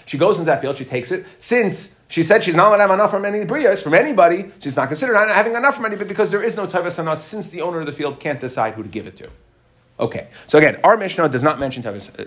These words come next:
does not mention Meiser Ani. The Brisa does mention Meiser Ani. It sounds like in our Mishnah that Meiser Ani, she can't take because there's Tevis Hana. Whoever she comes to get it from, essentially,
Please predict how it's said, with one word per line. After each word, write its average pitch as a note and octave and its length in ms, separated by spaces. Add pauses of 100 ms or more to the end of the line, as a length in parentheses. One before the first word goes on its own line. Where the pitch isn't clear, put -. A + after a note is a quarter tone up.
(100)
does A#2+ 140
not C3+ 120
mention A2 240
Meiser F#2+ 240
Ani. A#3+ 180
The - 240
Brisa A3+ 280
does F#3+ 180
mention D#3+ 300
Meiser C#3+ 260
Ani. C3+ 200
It - 80
sounds A3 340
like D#3+ 200
in D#3 60
our C#3 120
Mishnah A#2+ 460 (280)
that D3 140
Meiser E3 520
Ani, F3 520 (960)
she - 280
can't C4 340
take D3 320
because D#3 300
there's D#3+ 120
Tevis C3+ 300
Hana. G3+ 380 (220)
Whoever B3 360
she A3+ 220
comes A3 380
to F3+ 60
get F3+ 300
it G#3+ 180
from, C3+ 600 (340)
essentially, E3+ 1040